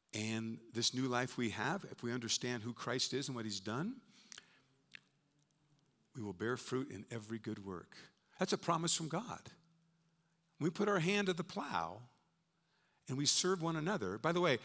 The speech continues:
g-, good works are not, don't, don't think good works are some major thing you move to some foreign country and you become a missionary, which is wonderful, by the way, if God's calling you to do that.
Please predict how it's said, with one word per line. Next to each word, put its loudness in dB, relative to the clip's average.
g-, 0
good 2
works 2
are 2
not, 0
don't, -2
don't 0
think 0
good 0
works -2
are 0
some -2
major 0
thing -4
you -2
move -2
to -6
some -4
foreign -4
country -4
and -4
you -4
become -4
a -2
missionary, -2
which 2
is 2
wonderful, 0
by 2
the -2
way, 0
if -4
God's -4
calling -4
you -6
to -10
do -6
that. -8